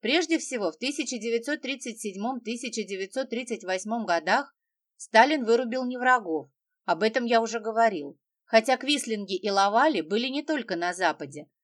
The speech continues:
Предатели, коллаборационисты появились и в немалом количестве – и на оккупированных территориях Советского Союза. Причины этого явления многолики. После революции прошло всего два десятка с небольшим лет.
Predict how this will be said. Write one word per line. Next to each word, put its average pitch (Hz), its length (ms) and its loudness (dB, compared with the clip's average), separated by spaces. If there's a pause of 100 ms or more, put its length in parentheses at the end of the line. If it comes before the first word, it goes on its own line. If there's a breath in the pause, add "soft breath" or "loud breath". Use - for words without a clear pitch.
(160)
Предатели, 214 640 4
коллаборационисты 202 1200 -2
появились 190 680 -4
и 208 100 -8
в 185 60 -8
немалом 196 460 -2
количестве – 175 760 -4 (280)
и 214 140 -2
на 208 140 8
оккупированных 214 680 -2
территориях 208 600 -2
Советского 175 540 -6
Союза. 180 680 -4 (480)
Причины 285 480 2
этого 226 300 0
явления 180 520 -2
многолики. 185 840 -2 (380)
После 262 340 0
революции 247 600 2
прошло 208 400 0
всего 226 300 -6
два 226 200 0
десятка 247 480 -2
с - 80 -12
небольшим 196 560 -4
лет. 165 280 -4